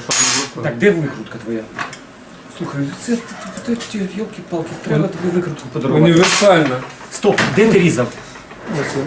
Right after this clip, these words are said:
Speaker 2: Подивіться, це Василь різав. Е,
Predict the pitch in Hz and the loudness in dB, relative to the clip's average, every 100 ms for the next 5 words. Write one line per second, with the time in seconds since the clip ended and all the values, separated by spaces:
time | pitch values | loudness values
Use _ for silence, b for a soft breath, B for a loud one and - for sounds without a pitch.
0 | - - 180 196 180 147 - 185 170 175 | -6 2 6 6 6 4 4 4 4 6
1 | 214 156 170 165 - - - - 110 - | 6 8 6 2 -4 -10 -12 -12 -14 -12
2 | - - - - - - - - - - | -10 -4 0 -2 -2 -14 -20 -20 -18 -14
3 | - - - - - - - - - - | -14 -12 -16 -16 -18 -18 -12 -12 -12 -6
4 | 151 147 139 | 4 6 6